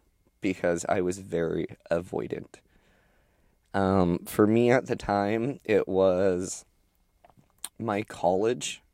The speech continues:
was serving as a way for me to avoid this conversation. So we didn't talk. I moved away, ended up in the dorms freshman year at Oregon State,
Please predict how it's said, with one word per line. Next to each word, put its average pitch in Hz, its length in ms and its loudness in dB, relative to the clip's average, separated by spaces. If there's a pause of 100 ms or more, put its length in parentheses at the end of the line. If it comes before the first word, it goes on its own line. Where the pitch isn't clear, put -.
was 98 240 0
serving 98 720 -2 (580)
as 104 160 -2
a 101 100 2
way 98 440 2
for 92 200 -4
me 87 280 -4
to - 360 -6
avoid 90 760 -4 (100)
this 90 240 -4
conversation. - 1000 -10 (680)
So 110 540 8 (1080)
we 123 180 0
didn't 147 380 0
talk. 101 480 0 (140)
I 107 180 8
moved 127 340 0
away, 101 540 2 (540)
ended 127 260 0
up 113 160 2
in 127 100 -4
the 123 100 -2
dorms 101 600 0
freshman 107 400 0
year 95 220 -2
at 92 80 -2
Oregon 95 320 -2
State, 85 440 0